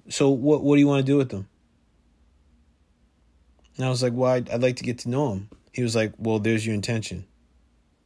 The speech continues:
And from that moment, like, it's been, it's been an undercurrent for me as far as when I go into something unintentional, traditionally it fails to work out.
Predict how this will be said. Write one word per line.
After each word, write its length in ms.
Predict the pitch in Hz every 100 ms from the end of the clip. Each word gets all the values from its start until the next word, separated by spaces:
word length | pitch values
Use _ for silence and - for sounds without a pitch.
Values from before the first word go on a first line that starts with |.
| _ _ _ _ _ _ _ _ _ _ _ _ _ _ - _
And 400 | 147 147 147 143 - _ _ -
from 280 | - 170 160
that 240 | 185 190
moment, 640 | 160 160 170 151 120 110 - _ -
like, 160 | 127
it's 160 | 135 135
been, 420 | 135 170 180 160
it's 180 | 143 139
been 260 | 131 160 165
an 100 | 147
undercurrent 640 | 139 147 139 123 - 123 117
for 140 | -
me 340 | 120 117 113 104
as 160 | 101
far 320 | - 120 120
as 280 | 113 110 - - _ _ _ _ _ _ - _
when 180 | 127
I 200 | 131 143
go 360 | 147 117 135 131
into 320 | 135 135 123
something 480 | 117 - 117 117 98
unintentional, 1000 | 117 113 104 - 151 156 - 113 104 104 - - - _
traditionally 640 | - 127 147 160 147 127
it 80 | 113
fails 380 | - 135 135 127
to 100 | -
work 260 | 113 117 117
out. 280 | 127 90